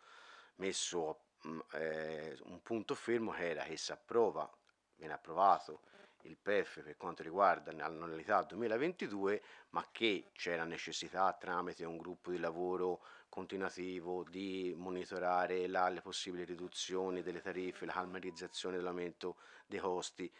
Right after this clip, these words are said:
in modo tale di poter rimettere in discussione le altre annualità, cioè di rivedere il piano economico finanziario delle altre annualità,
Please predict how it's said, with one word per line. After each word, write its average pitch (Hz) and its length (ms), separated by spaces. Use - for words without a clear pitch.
in 123 160
modo 131 240
tale 123 260
di 113 100
poter 101 240
rimettere 101 360
in 101 60
discussione 113 720
le 92 120
altre 90 300
annualità, 85 600
cioè 98 180
di 87 80
rivedere 101 640
il 85 460
piano 101 320
economico 95 260
finanziario 120 460
delle 85 140
altre 82 200
annualità, 78 420